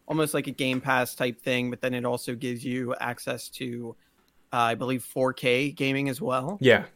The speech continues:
Speaker 2: yeah.
Speaker 1: So there are some, there are some perks to it, but yeah, you can buy games for the platform and still have, like, that Play Anywhere thing, uh, free, free of cost.
Speaker 2: And
Speaker 1: It's
Speaker 2: I,
Speaker 1: just,
Speaker 2: I, I just, I
Speaker 1: there's certain
Speaker 2: still
Speaker 1: downsides.
Speaker 2: can't believe that you have to buy games on that platform. Like, I understand
Speaker 1: Uh,
Speaker 2: it,
Speaker 1: yeah.
Speaker 2: but it's just
Speaker 1: <laughs>
Speaker 2: like,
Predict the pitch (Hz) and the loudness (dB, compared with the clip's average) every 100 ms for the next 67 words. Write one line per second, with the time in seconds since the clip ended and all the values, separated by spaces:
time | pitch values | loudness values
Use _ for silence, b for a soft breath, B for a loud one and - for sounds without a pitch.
0 | - 120 104 107 131 135 143 143 147 135 | -2 2 2 2 4 6 6 4 -2 2
1 | 147 156 151 143 147 131 - 143 127 135 | 6 6 4 0 2 0 0 0 2 0
2 | - 135 123 120 147 - 151 147 147 143 | 0 2 2 2 -2 -2 2 4 4 0
3 | - _ _ - 139 131 127 131 135 127 | -6 _ _ -18 0 4 6 4 2 0
4 | 127 - 135 123 - 127 127 - 135 127 | 0 -2 -2 -2 0 0 0 2 4 4
5 | 127 131 _ _ _ _ _ - 127 120 | 2 -4 _ _ _ _ _ -2 0 0
6 | 117 - 131 123 117 120 117 123 - 131 | -2 0 2 4 2 2 0 -2 -2 0
7 | 123 123 123 127 127 - 127 127 127 _ | 0 0 0 0 0 0 -2 -2 -4 _
8 | _ - 120 117 113 - _ _ _ - | _ -8 -8 -8 -12 -16 _ _ _ -4
9 | 151 127 117 - - 123 107 - 110 165 | 0 0 -2 -8 -6 -4 -4 -6 -2 0
10 | - 165 165 151 - - 147 190 - 151 | 4 4 4 2 -2 -2 2 2 4 2
11 | 143 - 196 180 190 185 170 143 131 143 | 2 8 8 8 4 4 6 6 6 4
12 | 123 98 113 107 - 120 - 110 107 98 | 2 2 0 0 2 2 2 2 4 2
13 | 101 98 95 98 - - - - 85 - | -2 -2 -4 -8 -10 -12 -10 -6 -6 -4
14 | 101 104 117 131 151 175 156 147 139 127 | -4 0 6 10 12 12 10 8 8 6
15 | 151 175 - 143 127 123 - 139 - 151 | 6 6 8 10 10 8 6 6 8 10
16 | 127 117 | 10 8